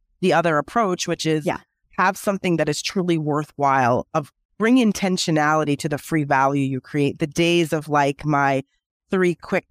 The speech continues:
Speaker 1: tricks to make a hundred thousand dollars a month P D F
Speaker 2: Mm-hmm.
Speaker 1: thing. You know, buyers in the online coaching industry and expert consulting industry are more savvy than ever.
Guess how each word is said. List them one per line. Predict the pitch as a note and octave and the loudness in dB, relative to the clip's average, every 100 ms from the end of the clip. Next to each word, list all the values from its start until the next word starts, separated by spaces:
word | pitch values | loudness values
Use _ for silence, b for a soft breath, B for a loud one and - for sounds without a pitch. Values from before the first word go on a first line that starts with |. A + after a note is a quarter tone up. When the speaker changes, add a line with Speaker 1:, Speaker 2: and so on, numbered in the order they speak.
| - | -10
Speaker 1:
tricks | - F3 - - | -2 -2 -2 -6
to | F3 | -2
make | D#3+ D#3 | -2 -2
a | |
hundred | D#3+ D3+ D#3 | -2 -2 0
thousand | D3+ D3+ D3 | 0 0 0
dollars | C#3+ C#3+ C#3+ | 2 0 0
a | |
month | D3 C#3+ - | 0 -2 -4
P | - F3+ | -8 -4
D | D#3 C#3+ | 0 2
F | C3+ D#3 - - _ _ A3 | 2 -2 -8 -20 _ _ -4
Speaker 2:
Mm-hmm. | E3+ G3 F3 | -2 0 0
Speaker 1:
thing. | F3 F#3 E3+ E3 _ _ | 0 0 0 -2 _ _
You | G3+ | -2
know, | F3 - | 0 0
buyers | - F3+ G3 G#3 G#3 F3+ | 0 2 2 2 0 0
in | |
the | E3 D3+ | 0 0
online | D#3 D#3 D#3 | 0 0 0
coaching | D3+ E3 D3+ D#3+ D3 - | -2 -6 -4 -2 -2 0
industry | D3 D3 - D3+ C#3+ D3+ | -2 -2 -4 -4 -2 0
and | C#3 C3+ | 0 -2
expert | D#3+ - - - D#3 | -2 -6 -8 -6 -6
consulting | - D3 D3 D3 D3 C#3 | -4 -2 -2 -2 -2 0
industry | D3 D3 - D3 C#3+ - _ _ - | -2 -2 -4 -2 -2 -2 _ _ -4
are | D3 | -2
more | D#3 D#3 | 0 -2
savvy | - E3+ D3 E3 | -2 0 0 0
than | F3 E3 | 0 0
ever. | B2+ B2+ C3 C#3+ | -2 -2 -4 -4